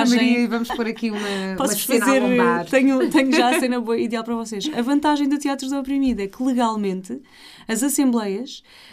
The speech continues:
Speaker 1: ah, já são, são obrigadas a receber, depois de haver uma apresentação da peça com X números de
Speaker 2: Uhum.
Speaker 1: apresentações, onde houve um fórum, e o fórum é o público que entra para dar as diferentes soluções, ah, ou seja, diferentes desfechos
Speaker 2: Uhum.
Speaker 1: das, da, da história,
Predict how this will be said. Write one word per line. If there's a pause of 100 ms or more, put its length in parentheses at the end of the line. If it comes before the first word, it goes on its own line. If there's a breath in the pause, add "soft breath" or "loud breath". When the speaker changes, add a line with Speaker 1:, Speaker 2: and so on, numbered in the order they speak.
(100)
Speaker 1:
ah,
já
são,
são
obrigadas
a
receber,
depois
de
haver
uma
apresentação
da
peça
com
X
números
de
Speaker 2:
Uhum.
Speaker 1:
apresentações,
onde
houve
um
fórum,
e
o
fórum
é
o
público (140)
que
entra (380 loud breath)
para
dar
as
diferentes
soluções, (420 loud breath)
ah,
ou
seja,
diferentes
desfechos
Speaker 2:
Uhum.
Speaker 1:
das,
da,
da
história,